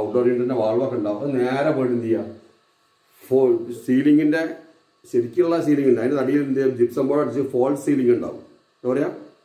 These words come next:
False ceiling. ആ false സീലിങ്ങിൻ്റെ മുകളിൽ എന്താക്കിയിട്ടുണ്ടാവും, ഒരു വലിയ യൂണിറ്റ് പിടിച്ചിട്ടുണ്ടാവും. നമ്മളെ, നമ്മളെ lab കണ്ടിട്ടുണ്ടാവും, ഒരു മൂലയ്ക്ക് വലിയൊരു square, വലിയൊരു പെട്ടി പോലത്തെ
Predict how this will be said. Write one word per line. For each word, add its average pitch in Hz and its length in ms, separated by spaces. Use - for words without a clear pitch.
False 143 280
ceiling. - 260
ആ 185 60
false 139 240
സീലിങ്ങിൻ്റെ 151 380
മുകളിൽ 131 280
എന്താക്കിയിട്ടുണ്ടാവും, 113 580
ഒരു 117 160
വലിയ 131 420
യൂണിറ്റ് 131 240
പിടിച്ചിട്ടുണ്ടാവും. 120 440
നമ്മളെ, 135 240
നമ്മളെ 135 260
lab 131 280
കണ്ടിട്ടുണ്ടാവും, 135 500
ഒരു 123 160
മൂലയ്ക്ക് 120 340
വലിയൊരു 113 360
square, 117 260
വലിയൊരു 120 340
പെട്ടി 127 220
പോലത്തെ 113 220